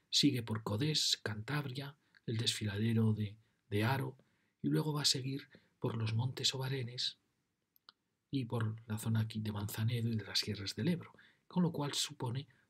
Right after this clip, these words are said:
otro importantísimo enlace al sur de Merindades. Es que fijaros que tenemos la posibilidad de tres enlaces, Cantábrica, Pirineo, y que también perfectamente pueden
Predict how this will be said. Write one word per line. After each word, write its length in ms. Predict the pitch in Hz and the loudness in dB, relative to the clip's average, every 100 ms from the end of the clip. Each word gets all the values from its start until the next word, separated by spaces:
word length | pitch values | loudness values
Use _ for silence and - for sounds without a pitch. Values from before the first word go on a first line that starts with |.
| - | -2
otro 380 | 180 185 147 | 0 0 -2
importantísimo 720 | 135 123 110 107 107 - 123 120 | -2 -4 -4 -4 -2 -4 -4 0
enlace 480 | 107 104 - 113 113 _ _ _ - | 0 0 -4 -6 -8 _ _ _ -6
al 120 | 104 | 0
sur 400 | - 120 113 110 | 2 4 2 0
de 100 | 101 | -4
Merindades. 720 | 95 92 85 82 - - - _ _ _ _ _ | -4 -6 -6 -8 -10 -14 -14 _ _ _ _ _
Es 80 | - | -10
que 140 | 110 | -10
fijaros 440 | - - 120 127 | -10 -10 -6 -6
que 80 | - | -6
tenemos 540 | 113 117 113 113 - - _ _ | -4 0 2 0 -4 -14 _ _
la 60 | _ | _
posibilidad 380 | 110 - 110 110 | -6 0 2 2
de 60 | |
tres 260 | 110 160 - | 2 2 2
enlaces, 560 | 113 110 110 120 - - _ _ _ _ | 4 2 2 -2 -6 -8 _ _ _ _
Cantábrica, 760 | 117 110 139 139 147 156 156 - _ - | 0 2 2 -2 -4 -6 -8 -10 _ -8
Pirineo, 540 | - 98 92 85 82 _ _ _ _ _ _ _ _ _ | -4 -2 -2 -4 -6 _ _ _ _ _ _ _ _ _
y 120 | 147 147 | -4 0
que 260 | 175 165 - _ _ _ | 0 -2 -8 _ _ _
también 340 | 135 113 113 | -4 0 0
perfectamente 500 | - - 123 117 113 | -2 -6 -4 -2 -2
pueden 420 | 135 139 117 113 | -2 -2 0 0